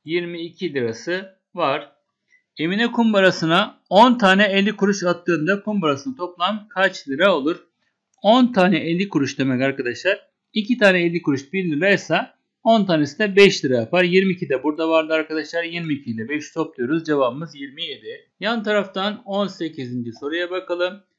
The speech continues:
Resimde Öznur'un biriktirdiği paralar verilmiş. Bakalım Öznur'un parasına elli, elli daha yüz, yüz yirmi, yüz otuz, yüz otuz beş lira para biriktirmiş. Öznur bu paralarla annesine hediye olarak aşağıdakilerden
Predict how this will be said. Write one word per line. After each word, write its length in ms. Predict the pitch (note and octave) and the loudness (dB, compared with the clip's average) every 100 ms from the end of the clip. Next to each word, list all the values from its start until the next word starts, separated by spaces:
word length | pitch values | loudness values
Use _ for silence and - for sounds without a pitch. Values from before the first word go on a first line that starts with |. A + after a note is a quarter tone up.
| _ _ E3 | _ _ -6
Resimde 600 | A3+ B3 B3+ A3 A3 G#3 | -6 -4 -4 -2 -2 0
Öznur'un 580 | G3+ G3+ F#3 G3+ G3+ F#3 | 0 0 -2 -4 -6 -6
biriktirdiği 460 | F#3+ F3+ G3 A#3+ | -8 -10 -12 -10
paralar 480 | A#3+ G3 F#3 F3+ D#3+ | -4 -4 -2 -2 -2
verilmiş. 360 | A#2+ B2+ D#3 - | -6 -10 -14 -10
Bakalım 420 | F#3 D#3+ D3+ C3 | -6 -6 -6 -6
Öznur'un 400 | D3+ C#3+ C3 B2 | -8 -6 -8 -8
parasına 580 | D3 D3 - D3 F3 F3 _ | -8 -8 -10 -8 -8 -10 _
elli, 340 | F3+ D#3 C3 D#3+ | -6 -6 -6 -8
elli 360 | F3 D#3+ C#3 | -6 -8 -8
daha 200 | A#2+ A2 | -10 -10
yüz, 500 | A#2+ D3+ E3 D#3+ - _ - | -8 -6 -6 -8 -20 _ -14
yüz 280 | D#3 C#3+ | -12 -10
yirmi, 320 | B2 A2 A2+ D#3 | -10 -10 -10 -12
yüz 320 | D#3+ D#3 C3 | -12 -12 -10
otuz, 380 | A2+ A#2 F3 F3+ _ _ _ _ _ _ _ _ | -10 -8 -10 -10 _ _ _ _ _ _ _ _
yüz 340 | F#3+ G3 F3 - | -6 -4 -6 -12
otuz 420 | F3 E3+ F3 E3 | -8 -8 -10 -8
beş 300 | E3+ F3 - | -4 -4 -6
lira 240 | C3 F3 F#3 | -6 -6 -4
para 280 | D#3+ E3+ D3 | -2 -2 -2
biriktirmiş. 840 | A2+ A2 A2+ A#2 E3+ G3+ - _ _ _ _ | -8 -12 -18 -14 -12 -14 -18 _ _ _ _
Öznur 440 | C3 D3+ D#3 A#3+ B3 | -6 -4 -4 -6 -6
bu 160 | B3+ | -6
paralarla 460 | A3 G#3+ F#3+ E3+ E3 | -4 -2 -2 0 0
annesine 520 | G#3 G#3 F#3 F3 D#3+ | -2 -4 -8 -8 -8
hediye 220 | F3+ G3+ | -6 -2
olarak 300 | D3+ D#3 E3 | -2 -2 -6
aşağıdakilerden 720 | E3+ E3 F3+ F3 F3+ E3+ F3 | -10 -8 -10 -10 -6 -8 -8